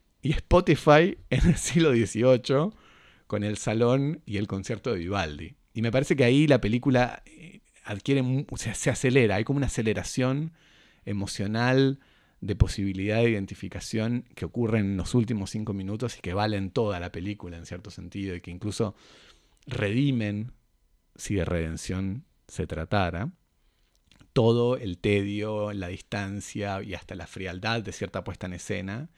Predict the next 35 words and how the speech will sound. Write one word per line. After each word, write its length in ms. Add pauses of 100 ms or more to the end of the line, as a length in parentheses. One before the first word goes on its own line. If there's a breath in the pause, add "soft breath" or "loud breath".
(340 loud breath)
y 60
que 100
de 60
repente 340
se 120
acelera 480
con 140
esta 140
especie 300
de 40
energía 500
pop, 300 (720 soft breath)
eh, 680
en 60
estos 260
dos 140
momentos 540
como 200
ultra 680
contemporáneos, 1160 (680 soft breath)
que 120
son 420 (300 soft breath)
el 240
encuentro 540
con, 400
con, 340
con 300
el 100
retrato 460
familiar 720 (580 soft breath)
de 260
la 220
ex 480
y 80
después 640